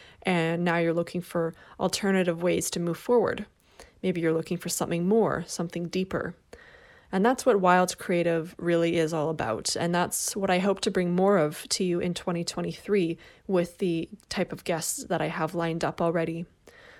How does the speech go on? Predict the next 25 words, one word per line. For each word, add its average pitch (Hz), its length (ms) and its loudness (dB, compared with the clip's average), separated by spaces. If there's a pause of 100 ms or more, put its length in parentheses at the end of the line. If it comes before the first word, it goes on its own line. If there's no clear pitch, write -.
So 208 120 -4
just 254 200 6
for 220 120 4
fun, 190 380 2
I'll 190 120 2
give 190 200 0
you 196 180 4
a 135 40 2
little 180 220 2
taste - 500 0
of 160 380 0
some 196 240 0
of 180 80 2
the 160 260 2
types 196 260 -2
of - 100 -4
people 220 320 0
you'll 170 140 0
be 175 140 -4
hearing 190 360 -2
from 160 400 -6
in 180 140 -2
the 170 60 -2
new 165 160 -4
year. 165 340 -4